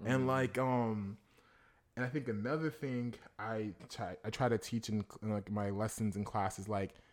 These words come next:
Speaker 1: there's always gonna be someone who's going to do what you want to do,
Speaker 2: Mm.
Speaker 1: right? Like, if me and Quincy decided not to start this podcast,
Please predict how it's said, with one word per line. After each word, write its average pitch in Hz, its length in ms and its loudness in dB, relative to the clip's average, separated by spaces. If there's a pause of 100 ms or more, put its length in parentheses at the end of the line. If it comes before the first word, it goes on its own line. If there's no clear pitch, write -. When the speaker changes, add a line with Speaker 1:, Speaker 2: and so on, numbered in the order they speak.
(340)
Speaker 1:
there's 127 140 6
always 135 300 6
gonna 127 180 2
be 117 140 2
someone 117 440 0
who's 110 180 0
going 104 280 0
to - 140 -6
do 107 480 0 (400)
what 110 340 -2
you 131 100 2
want 101 320 -2
to 101 80 -6
do, 98 320 -4
Speaker 2:
Mm. 104 460 -8
Speaker 1:
right? 101 240 0
Like, 104 340 0 (680)
if 104 140 0
me 131 140 4
and 160 100 4
Quincy 139 280 -2
decided 120 340 4
not 101 340 2
to - 80 -8
start 110 260 0
this 110 140 -4
podcast, 104 800 -2